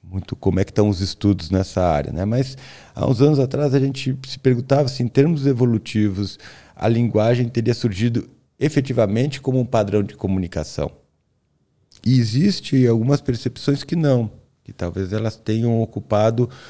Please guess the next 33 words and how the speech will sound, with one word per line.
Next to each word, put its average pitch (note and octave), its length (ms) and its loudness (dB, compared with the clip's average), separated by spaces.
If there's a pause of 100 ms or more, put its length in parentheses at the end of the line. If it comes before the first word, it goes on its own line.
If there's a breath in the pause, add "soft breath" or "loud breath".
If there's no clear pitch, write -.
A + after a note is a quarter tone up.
(140 loud breath)
uma A2 160 2
outra B2 320 4
função. E2+ 500 -4
E D#2 60 -6
depois, G2 600 0 (760 loud breath)
essa G#2+ 240 -4
questão G#2+ 320 -2
da G2+ 120 2
comunicação, G2+ 800 0
obviamente, G#2 680 0
deu G2+ 240 0
uma G2 200 -4
série A2 360 0
de G#2+ 100 -4
vantagens A2 1000 2 (160)
e - 80 -14
fez - 280 -6
com G#2+ 180 -6
que, G2+ 460 -4 (480 soft breath)
eh, E2+ 600 0
ela G2 180 2
se - 160 -8
desenvolvesse F#2 720 -2
mais F2+ 180 -2
propriamente, F2 800 -4
né? C2+ 160 -8 (120)
Mas F2 280 -6
existem A2 380 -2
alguns A#2+ 240 0
autores A2 420 0
que - 100 -10
acham B2 280 -6
que E3 340 -4